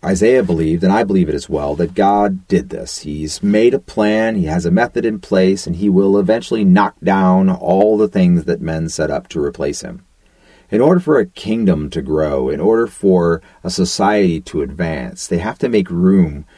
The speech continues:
for the foolish. There has to be room for people who don't live right. They may be punished or go to prison or whatever, but societies grow by allowing people freedoms.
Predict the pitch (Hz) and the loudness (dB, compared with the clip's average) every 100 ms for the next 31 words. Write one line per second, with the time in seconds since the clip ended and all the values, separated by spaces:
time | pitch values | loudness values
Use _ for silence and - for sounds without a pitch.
0 | _ _ 98 90 90 131 120 92 - - | _ _ 0 0 0 -2 -2 -4 -10 -20
1 | _ _ _ _ 107 156 - 110 110 104 | _ _ _ _ -2 -2 -2 -2 2 2
2 | 92 - - 98 110 95 78 76 90 80 | 0 -8 -4 2 4 4 2 -2 -2 0
3 | 101 90 82 85 78 80 107 107 85 82 | 0 0 0 0 -2 0 0 2 0 -2
4 | 78 85 82 67 - - - 92 73 64 | 0 0 0 -4 -10 -14 -2 -2 -2 -6
5 | - - 107 98 92 - 69 64 64 - | -10 -4 0 0 0 -2 -4 -2 -6 -6
6 | - 101 90 90 85 80 76 76 73 - | 0 2 4 2 2 -2 -2 -4 -6 -10
7 | _ - 90 87 92 87 67 - 82 - | _ -2 0 2 2 0 -4 -4 -6 -6
8 | _ _ _ _ - 110 135 135 151 170 | _ _ _ _ -10 -6 -2 2 2 0
9 | - 104 87 87 87 85 85 90 90 95 | 0 2 4 4 2 2 2 2 2 2
10 | 101 101 95 90 80 80 - 135 160 - | 2 0 -2 -2 2 0 0 0 0 -4
11 | - - | -14 -20